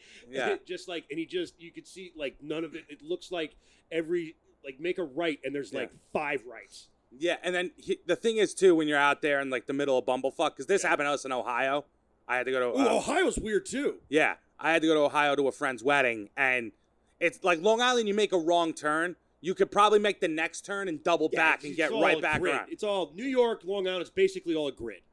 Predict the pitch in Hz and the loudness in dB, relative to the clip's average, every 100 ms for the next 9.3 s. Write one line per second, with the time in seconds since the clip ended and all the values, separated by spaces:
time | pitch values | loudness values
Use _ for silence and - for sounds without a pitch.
0 | - 175 110 - - 147 135 220 247 202 | 0 2 2 0 -8 -8 2 4 6 2
1 | - 175 175 156 143 147 143 139 120 135 | 2 2 2 2 0 -2 2 2 0 -4
2 | 123 117 110 98 95 120 - 147 127 120 | -6 -4 -6 -8 -6 -6 -2 -2 -2 -2
3 | 120 110 127 92 185 349 202 - - _ | -2 -4 -8 -12 -10 -6 -6 -8 -20 _
4 | _ _ - - 415 285 277 226 220 - | _ _ -6 -4 -4 -6 -8 -6 -8 -8
5 | 233 233 202 190 170 - 165 156 120 120 | -12 -6 -4 -4 -4 -8 -10 -8 -10 -12
6 | 139 156 196 220 196 - 175 139 135 170 | -14 -12 -12 -10 -10 -8 -10 -10 -18 -8
7 | 165 165 156 143 127 135 131 - - 135 | -4 -2 -4 -10 -12 -8 -8 -10 -16 -14
8 | 180 226 285 196 262 262 247 269 147 - | -12 -6 -2 -2 -4 -6 -10 -8 -8 -10
9 | 135 202 | -2 -2